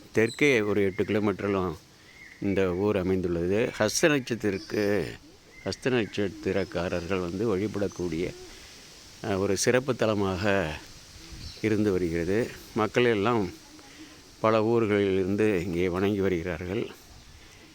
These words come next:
இந்த ஆலயம் குடமுழுக்கு தொடர்பாக நடவடிக்கை எடுக்கப்பட்டு, பணிகள் கிட்டத்தட்ட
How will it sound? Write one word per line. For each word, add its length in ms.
இந்த 200
ஆலயம் 500
குடமுழுக்கு 840
தொடர்பாக 800
நடவடிக்கை 560
எடுக்கப்பட்டு, 580
பணிகள் 460
கிட்டத்தட்ட 760